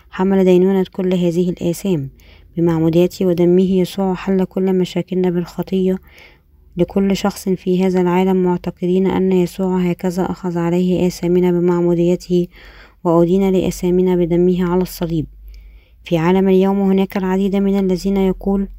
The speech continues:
بأنهم يثقون بإنجيل الماء والروح فقط بكلماتهم، ولكنهم لا يثقون كلية بجسد ودم يسوع.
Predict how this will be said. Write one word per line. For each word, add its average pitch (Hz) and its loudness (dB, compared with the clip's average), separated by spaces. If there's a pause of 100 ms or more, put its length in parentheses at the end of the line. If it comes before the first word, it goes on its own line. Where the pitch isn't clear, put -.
(220)
بأنهم 180 2
يثقون 196 -4
بإنجيل 185 0
الماء 185 2
والروح 180 -2
فقط 185 -6
بكلماتهم، 175 -2 (560)
ولكنهم 170 0
لا 190 0
يثقون 190 -4
كلية 180 -2
بجسد 180 -2
ودم 180 0
يسوع. 185 -2